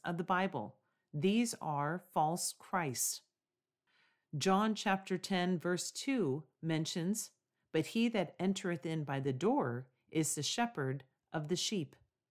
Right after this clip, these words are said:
This contains fourteen words. Shepherd is actually found fourteen times in the New Testament.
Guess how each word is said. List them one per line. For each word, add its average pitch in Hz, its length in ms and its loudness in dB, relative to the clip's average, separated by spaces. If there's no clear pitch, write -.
This 233 220 4
contains 156 560 0
fourteen 147 560 -2
words. 139 520 -2
Shepherd 196 440 2
is 160 120 0
actually 180 400 0
found 185 520 0
fourteen 208 480 0
times 196 500 -2
in 196 260 2
the 202 80 2
New 143 400 0
Testament. 135 600 -6